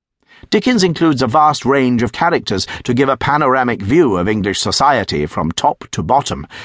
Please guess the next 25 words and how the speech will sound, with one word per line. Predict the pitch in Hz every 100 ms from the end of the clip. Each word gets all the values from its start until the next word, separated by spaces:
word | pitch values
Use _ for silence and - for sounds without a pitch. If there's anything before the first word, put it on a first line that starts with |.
| -
and | -
how | - 107
the | 98
highest | - 127 135 160 - - -
and | - 127 151
the |
lowest | 185 240 - - - - -
interact. | 107 101 107 131 170 - - - - _ _ _ _ _ - -
Such | 214 - -
diversity | 165 143 202 208 - - 69
also | 76 107 101
helped | - 117 -
him | 110 107
in | 98
the | 98
construction | 95 - 135 - - 98
of | 95
what | 143 160 -
is | 143
essentially | 131 - 214 - 80 101 - - _ -
a | 156
mystery | 202 220 - 90
story, | - - 73 76 76 _ _ _ _ -
a | -
whodunit, | - 143 131 123 151 - -